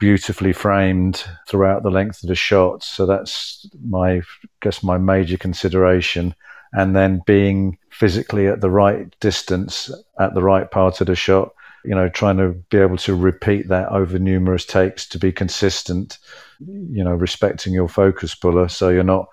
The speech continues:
changing the distance all the time. You know, you've got to be consistent. Once you've decided on what the shot is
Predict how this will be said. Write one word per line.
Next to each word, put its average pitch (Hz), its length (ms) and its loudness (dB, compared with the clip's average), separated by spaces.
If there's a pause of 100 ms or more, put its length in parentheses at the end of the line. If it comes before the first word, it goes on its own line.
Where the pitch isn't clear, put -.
(260)
changing 92 480 0
the 85 80 -2
distance 95 520 -4
all 90 160 2
the 90 100 0
time. 90 320 -2
You 90 80 -2
know, 90 80 0
you've 85 200 -2
got 104 140 4
to 92 80 2
be 90 160 2
consistent. 87 680 -6 (100)
Once 101 180 -4
you've - 160 -10
decided 90 400 0
on 92 100 -2
what 95 160 -2
the 90 60 -8
shot 92 300 -2
is 90 240 0